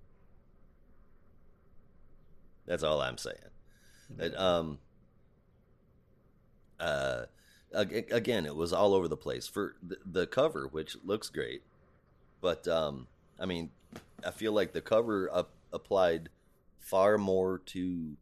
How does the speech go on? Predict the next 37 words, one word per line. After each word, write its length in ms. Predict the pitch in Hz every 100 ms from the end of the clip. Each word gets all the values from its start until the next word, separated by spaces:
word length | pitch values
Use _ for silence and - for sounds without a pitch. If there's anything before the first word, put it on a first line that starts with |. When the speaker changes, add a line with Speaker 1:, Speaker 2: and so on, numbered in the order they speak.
| _ - - _ -
Speaker 1:
Bat-, 560 | 73 95 101 - 78 80
Batman's 540 | 95 78 107 95 92
time 300 | - 92 98
in 160 | 80 71
Europe 420 | 67 85 147 - - _ _ _ _ _ _ _ _ _ _ - -
than 240 | 85 95 87
it 180 | 87 85
did 200 | 95 87
here. 340 | 95 110 139 _ _ _ _ _ -
Uh, 280 | - 82 73
the 180 | 76 85
riddle 340 | 82 113 107
on 160 | 95 92
the 60 | -
cover, 320 | 87 80 82
it's 140 | 80
got 160 | - 95
a 40 |
riddle 320 | 85 80 73 71
on 120 | 71
the 60 |
cover. 340 | 67 76 71 73
It 80 | 60
says, 260 | 82 78
"The 120 | 67
more 380 | 80 85 92 95
there 220 | 90 90 90
is 240 | 82 76
of 140 | 78
me, 280 | 80 71 73
the 120 | 69 71
less 280 | 71 71
you 140 | 85 85
see. 440 | - 67 62 64 57
What 200 | 76 71
am 240 | 71 67
I?" 180 | 50